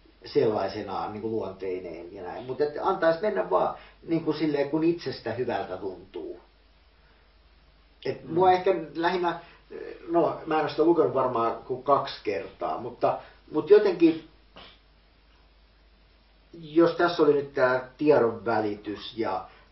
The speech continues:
Speaker 1: nää tietovuodot, oli niinku tää inspiraation lähde, niin
Speaker 2: Mä
Speaker 1: kyllä
Speaker 2: tykkäsin, musta se oli hyvä teema ja hyvä idea.
Speaker 1: Se oli hyvä idea ja hyvä teema, mut jotenkin kun vertaa näihin Gossinin juttuihin, niin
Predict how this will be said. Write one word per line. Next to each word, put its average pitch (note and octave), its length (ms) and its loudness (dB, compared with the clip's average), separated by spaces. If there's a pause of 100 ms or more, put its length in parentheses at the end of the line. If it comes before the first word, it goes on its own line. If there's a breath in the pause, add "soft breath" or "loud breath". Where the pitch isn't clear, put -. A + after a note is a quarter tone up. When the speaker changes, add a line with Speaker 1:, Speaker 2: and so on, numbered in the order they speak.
Speaker 1:
nää G2 260 -8
tietovuodot, G2+ 1160 -4 (220 soft breath)
oli G2+ 240 -8
niinku F#2+ 220 -12
tää G#2 140 -4
inspiraation G#2+ 800 -4
lähde, G#2+ 300 -2
niin A#2 160 -8
Speaker 2:
Mä F#3+ 60 -6
Speaker 1:
kyllä E3 140 4
Speaker 2:
tykkäsin, A#2+ 340 -4
musta B2+ 220 -14
se A#2 60 -8
oli G2+ 140 -6
hyvä F#2 200 -6
teema E2 400 -4
ja - 80 -16
hyvä F2+ 240 -12
idea. - 280 -14 (180)
Speaker 1:
Se C#3 60 -6
oli C3+ 160 0
hyvä D#3 160 2
idea E3+ 280 8
ja - 120 0
hyvä C3+ 180 -2
teema, D#3+ 460 2
mut D3 140 -4
jotenkin F#3 460 0 (120)
kun C#3+ 80 -4
vertaa D3+ 580 2
näihin A2+ 240 -8
Gossinin F#3+ 600 0
juttuihin, D#3 600 0 (340 loud breath)
niin C#3+ 400 -2